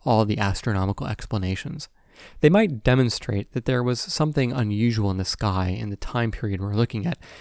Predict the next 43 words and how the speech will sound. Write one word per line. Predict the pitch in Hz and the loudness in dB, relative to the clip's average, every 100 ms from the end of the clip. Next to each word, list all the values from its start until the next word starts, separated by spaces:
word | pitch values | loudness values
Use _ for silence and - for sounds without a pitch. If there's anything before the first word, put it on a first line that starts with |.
| - _ | -20 _
but | 147 165 165 | 2 2 4
they | 156 | 2
tell | - 214 | 2 0
us | 208 139 | 0 0
nothing | 123 127 151 131 | 2 2 2 -2
about | 113 117 | -2 -2
how | 120 113 | -2 -2
the | |
Magi | 107 92 98 107 98 | 0 0 0 0 -2
in | 113 | -4
the | 98 | -6
story | - 98 95 113 | -6 -4 -4 -2
would | 117 | -2
have | 98 98 | -2 -4
interpreted | 98 - 117 - - - | -6 -4 -2 -2 -4 -6
them. | - 156 _ _ _ _ _ _ _ _ _ _ - | -8 -10 _ _ _ _ _ _ _ _ _ _ -10
Suppose | - 139 175 196 | -6 2 4 4
that | - 160 | 2 -2
the | 156 | 0
star | - 127 127 | 2 4 4
was | 117 135 101 - | 4 4 2 -2
a | 113 | -4
comet | - 107 98 107 | -2 0 0 0
or | 107 98 | 0 0
a | |
supernova. | - 135 107 104 - 139 _ - - - _ - | 0 -2 -2 -4 -6 -10 _ -20 -20 -20 _ -4
The | 135 | 0
Magi | 117 110 113 113 | 4 4 4 2
apparently | 113 - 117 117 127 110 | 2 0 2 2 2 -2
saw | 113 104 | 2 2
it | 95 | 0
in | |
the | 95 156 | -2 2
east. | 131 113 - - _ _ - | 2 0 -6 -20 _ _ -6
Why | 131 107 127 | 0 4 4
did | 151 135 | 4 0
they | 127 | 0
decide | 127 - 101 104 | 0 2 0 0
to | |
travel | 113 98 90 92 | 0 0 0 -2
to | - | 0
the | 98 | 2
west? | 110 104 - - | 4 4 -2 -14